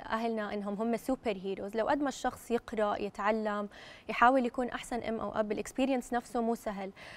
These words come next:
فكل أم وأب أول إشي يعطيهم العافية على الأفرت اللي بحطوه اتجاه أولادهم. لما نيجي نطلع على علم النفس العكسي اتجاه الأولاد، هذا خليني أحكي زي easy way out، هي طريقة سهلة إنه الشخص يطلع من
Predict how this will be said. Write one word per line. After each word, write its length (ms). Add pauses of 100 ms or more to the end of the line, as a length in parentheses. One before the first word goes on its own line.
(140)
فكل 680
أم 180
وأب 240
أول 180
إشي 180
يعطيهم 440
العافية 440
على 540 (180)
الأفرت 520
اللي 100
بحطوه 380
اتجاه 360
أولادهم. 460 (380)
لما 180
نيجي 240
نطلع 380
على 240
علم 300
النفس 300
العكسي 320
اتجاه 360
الأولاد، 480 (480)
هذا 400
خليني 400
أحكي 240
زي 200
easy 380
way 240
out، 280
هي 180
طريقة 380
سهلة 400
إنه 140
الشخص 460
يطلع 420
من 320